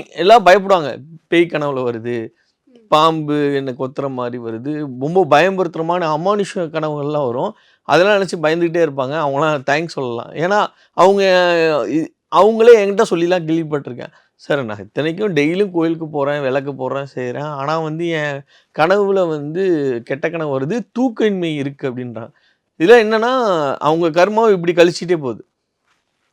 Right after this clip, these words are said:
அந்த கனவுகள்ல பயம்படுத்தும், தூக்கமின்மையில பயம்படுத்தும். But வந்து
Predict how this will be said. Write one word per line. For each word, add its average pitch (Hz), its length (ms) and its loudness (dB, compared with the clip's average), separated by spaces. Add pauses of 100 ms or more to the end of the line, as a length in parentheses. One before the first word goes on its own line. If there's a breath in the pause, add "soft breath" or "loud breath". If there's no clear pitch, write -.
(140)
அந்த 156 200 -2
கனவுகள்ல 202 560 4
பயம்படுத்தும், 165 600 2
தூக்கமின்மையில 185 600 -2
பயம்படுத்தும். 131 600 -6 (320 soft breath)
But 170 240 4
வந்து 214 280 0